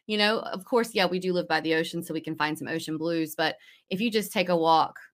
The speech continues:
in the forest or anywhere in winter, you can find a bit of color,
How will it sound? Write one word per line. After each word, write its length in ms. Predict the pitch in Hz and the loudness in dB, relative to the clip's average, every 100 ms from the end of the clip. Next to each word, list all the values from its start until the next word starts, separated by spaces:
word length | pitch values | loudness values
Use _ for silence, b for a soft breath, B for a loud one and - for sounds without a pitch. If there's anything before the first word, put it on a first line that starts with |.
| - | -8
in 120 | 175 | -4
the 60 | 156 | -4
forest 720 | - 170 165 165 135 147 - | -2 0 2 2 0 -6 -8
or 120 | 143 | -6
anywhere 600 | 165 190 202 156 110 143 | -2 0 0 0 -2 0
in 160 | 127 175 | 0 -2
winter, 460 | 170 160 151 143 - | -2 -2 0 -2 -2
you 160 | 220 | -6
can 160 | 240 220 | -4 -2
find 260 | 185 175 160 | 2 4 2
a 60 | |
bit 160 | 156 151 | -2 -4
of 140 | 147 | -4
color, 560 | - 151 147 95 110 | -2 -2 0 -2 -4